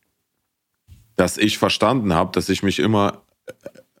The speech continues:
irgendwo einordnen wollte, wo ich nicht hingehöre. Weil die meisten Drehbücher, die ich eben bekommen hab und ich mich immer versucht hab, sozusagen da anzupassen und ich hab überhaupt nicht auf diese Rollen gepasst,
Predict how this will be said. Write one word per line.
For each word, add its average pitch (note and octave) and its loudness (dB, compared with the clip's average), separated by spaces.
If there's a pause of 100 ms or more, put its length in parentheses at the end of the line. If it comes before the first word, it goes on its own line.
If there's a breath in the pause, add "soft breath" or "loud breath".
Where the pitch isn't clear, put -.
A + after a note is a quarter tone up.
(380)
irgendwo F#2 2
einordnen E2+ 2
wollte, E2+ 0
wo F2+ 4
ich - -4
nicht F2 -2
hingehöre. E2+ 0 (440 loud breath)
Weil - 2
die A2+ 0
meisten G2 0
Drehbücher, F#2+ 2
die D#2+ 0
ich - -4
eben D#2+ 0
bekommen F2+ 0
hab E2 0
und D#2 -2
ich D2 -4
mich F2 0
immer F2+ 0
versucht F#2 -2
hab, E2 0
sozusagen E2+ 0
da D#2+ 2
anzupassen G2 -2 (240 loud breath)
und D2+ -2
ich D2+ -2
hab F2 2
überhaupt G2 2
nicht G2 0
auf D2 -2
diese D#2+ 0
Rollen F2+ 0
gepasst, G2 -2